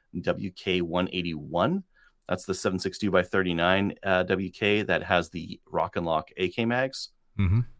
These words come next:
Speaker 1: And I don't know how many rounds they're in. I think they're right around five thousand or something like that. Um, but the whole idea is, like, like, abuse test the gun. Try, try to run as much rounds through it as possible. So, uh, it started with some guys in B C.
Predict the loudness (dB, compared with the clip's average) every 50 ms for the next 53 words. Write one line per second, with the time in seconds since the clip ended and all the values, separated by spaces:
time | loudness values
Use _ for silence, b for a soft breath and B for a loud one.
0 | -20 -20 _ _ _ _ _ 2 2 4 4 4 4 4 2 0 0 -2 -4 -2
1 | 0 0 0 0 0 2 4 6 6 8 8 6 2 2 0 0 0 0 -2 _
2 | _ -6 -4 -2 -2 -2 -2 -4 -6 -6 -6 -4 -2 0 0 2 2 2 0 -2
3 | -4 -4 -2 -2 -2 -2 -2 -4 -4 -6 -6 -6 -6 -8 -8 -6 -6 -8 -6 -6
4 | -6 -6 -6 -4 -2 -2 0 0 -2 -4 _ _ _ _ _ _ 0 2 4 4
5 | 4 2 0 0 4 6 8 10 8 8 6 4 4 6 6 4 4 2 -2 -2
6 | 0 2 2 2 0 -2 -8 _ _ _ _ _ _ _ _ _ _ _ _ _
7 | _ _ _ _ _ _ _ _ _ _ -20 -20 -20 -20 -20 _ _ -4 -2 -2
8 | -2 -2 -4 -6 -4 -4 -4 -4 -6 -4 -2 -2 -2 -2 -4 -10 -8 -6 -4 -4
9 | -4 -6 -8 -12 _ -10 -6 -4 -2 -2 -2 -4 -4 -2 -2 -2 0 -2 -2 -2
10 | -2 -4 -4 -6 -8 -8 -8 -10 -8 -4 -4 -2 -2 -4 -4 -6 -6 -6 -6 -4
11 | -4 -4 -4 -4 -6 -8 -6 -6 -6 -4 -2 -2 -2 -2 -4 B B B B B
12 | B B B B B B B B B -2 0 2 4 4 2 2 0 2 4 6
13 | 6 6 4 2 -2 -2 -2 2 4 4 4 4 4 2 -2 -6 -6 -6 -6 -6
14 | -4 -6 -6 -6 -4 -4 -2 -2 0 0 0 0 -2 -4